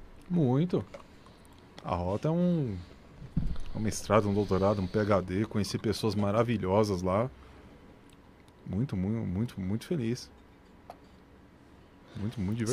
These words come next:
Speaker 1: verdade.
Speaker 2: cê, cê, cê pode voltar?
Speaker 1: Se eu for reintegrado?
Speaker 2: É.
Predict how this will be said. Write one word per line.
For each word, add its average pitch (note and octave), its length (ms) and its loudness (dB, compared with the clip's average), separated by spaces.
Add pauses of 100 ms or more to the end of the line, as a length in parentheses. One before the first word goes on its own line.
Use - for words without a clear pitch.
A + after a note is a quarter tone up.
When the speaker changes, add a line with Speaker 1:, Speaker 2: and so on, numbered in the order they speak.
Speaker 1:
verdade. G#2+ 240 0
Speaker 2:
cê, - 280 -6
cê, B2 1300 8 (280)
cê - 160 4
pode D3 300 10
voltar? A2 360 8 (1300)
Speaker 1:
Se - 160 -2
eu G2 60 6
for A2 160 0
reintegrado? G#2+ 720 2 (120)
Speaker 2:
É. A#2 220 6